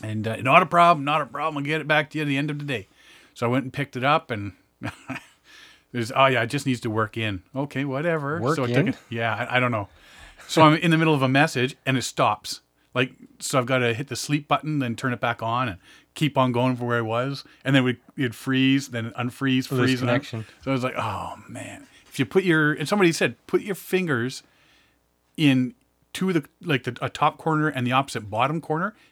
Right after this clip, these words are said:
Speaker 1: and give it a slight little twist."
Speaker 2: And bend it in half.
Speaker 1: Yes. <laughs> Oh. And, and if you give it a little twist, it connects again, and then you should be able to continue, which it was working, but there's gonna come a point where I was just gonna snap that thing in half.
Speaker 2: <laughs>
Speaker 1: You know it was coming. So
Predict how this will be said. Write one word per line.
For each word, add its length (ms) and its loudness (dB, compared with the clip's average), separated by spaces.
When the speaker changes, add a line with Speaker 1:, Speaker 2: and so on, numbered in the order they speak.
Speaker 1:
and 260 -8
give 200 -10
it 40 -10
a 60 -4
slight 340 -2
little 200 -2
twist." 380 -8
Speaker 2:
And 160 -6
bend 220 -2
it 80 -6
in 120 -8
half. 340 -10
Speaker 1:
Yes. 640 2
<laughs> 40 2
Oh. 320 0
And, 220 2
and 220 2
if 240 -6
you 60 2
give 180 2
it 80 0
a 120 2
little 300 0
twist, 340 -4
it 120 -10
connects 360 -2
again, 280 -2
and 160 -2
then 80 2
you 80 2
should 140 -8
be 40 0
able 100 -2
to 60 -12
continue, 300 -4
which 240 -2
it 20 -10
was 140 -4
working, 400 -4
but 160 -4
there's 220 0
gonna 180 4
come 160 0
a 60 -2
point 240 -4
where 100 -2
I 40 4
was 100 -2
just 100 -8
gonna 180 -6
snap 420 -6
that 260 -4
thing 140 -6
in 100 -6
half. 640 -2
Speaker 2:
<laughs> 40 -12
Speaker 1:
You 200 2
know 340 12
it 80 2
was 160 -2
coming. 300 -6
So 360 -2